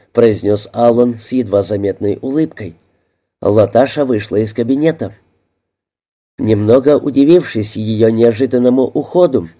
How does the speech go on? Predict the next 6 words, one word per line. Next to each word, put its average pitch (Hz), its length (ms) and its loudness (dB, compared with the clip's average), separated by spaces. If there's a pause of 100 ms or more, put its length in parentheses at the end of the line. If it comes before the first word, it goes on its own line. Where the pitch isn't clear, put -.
(240)
Джек 117 320 0
встал, 151 460 0 (280)
достал 127 460 2
из 160 220 -6
кармана 147 420 2
визитку, 107 680 -4